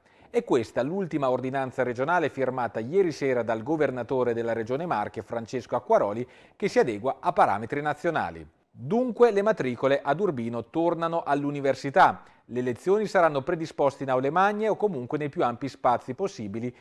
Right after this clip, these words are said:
e per partecipare alla didattica in presenza bisognerà prenotarsi attraverso un'apposita app realizzata dall'Ateneo Urbinate.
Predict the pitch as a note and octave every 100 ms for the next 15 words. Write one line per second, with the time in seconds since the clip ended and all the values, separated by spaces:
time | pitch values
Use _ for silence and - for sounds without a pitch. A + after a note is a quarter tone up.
0 | - - D3+ F#3+ D3+ D#3 D#3+ D#3+ D#3 F3
1 | D3 D3+ F3+ F#3 D3 - C3 D3 D#3 A3+
2 | C3 G2 B2 C3 D3 F3+ D#3+ A2 - F3+
3 | G#3+ C#3 F#2+ - C3 C3+ - - E3 -
4 | A3 C#3 A2 - C3+ D3+ C#3+ C3 A2+ E3
5 | G#3+ - - A2 - E3 - E3+ G3 G3
6 | A2+ F2 - B2 C#3+ D#3+ D#3+ C3+ G2 A#2+
7 | D#3 D3 D#3 D3 F2 -